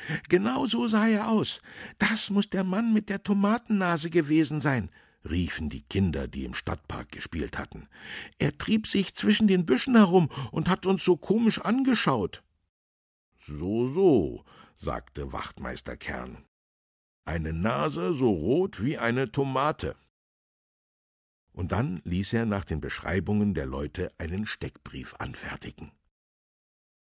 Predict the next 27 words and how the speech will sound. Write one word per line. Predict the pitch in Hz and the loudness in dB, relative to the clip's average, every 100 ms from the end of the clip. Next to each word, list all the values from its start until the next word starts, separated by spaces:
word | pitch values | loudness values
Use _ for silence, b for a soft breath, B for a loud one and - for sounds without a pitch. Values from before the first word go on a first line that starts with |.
| _ _ _ _ | _ _ _ _
Das | - | -14
Gerücht | - - 120 143 - - | -10 -6 -4 -4 -6 -12
von | - 62 | -12 -10
dem | 55 | -12
gefährlichen | - - - 76 95 69 - 69 | -16 -16 -10 -8 -6 -8 -10 -8
Mann | 71 101 110 | -6 -4 -4
mit | 76 71 | -4 -8
der | - | -14
Tomatennase | - - 85 117 - - - 139 156 - - B B B | -12 -12 -10 -10 -12 -14 -12 -10 -10 -12 -14 B B B
verbreitete | - - - - - 95 - - - - | -10 -10 -10 -14 -8 -8 -8 -14 -12 -12
sich | - - | -12 -12
in | - - | -14 -12
der | - | -10
Stadt. | - - - - _ _ _ _ _ _ _ _ _ _ _ _ | -8 -10 -14 -20 _ _ _ _ _ _ _ _ _ _ _ _
Und | - 82 | -10 -6
bei | 82 | -2
jedem | 107 196 147 | 0 0 -2
Fall, | - - 202 175 107 | -4 -4 2 4 2
den | - 71 69 | 0 -10 -10
die | - | -12
Polizei | - 71 53 - 82 127 | -12 -14 -12 -10 -6 -4
nicht | 78 71 - | -6 -8 -10
gleich | - 76 65 - | -10 -8 -8 -4
aufklären | 143 180 - 80 76 87 | -4 -4 -6 -6 -6 -6
konnte, | 101 127 127 123 B B B | -6 -4 -6 -6 B B B
sagten | - 98 101 - - 92 - | -10 -6 -6 -10 -8 -8 -6
alle | - 95 92 | -4 -4 -4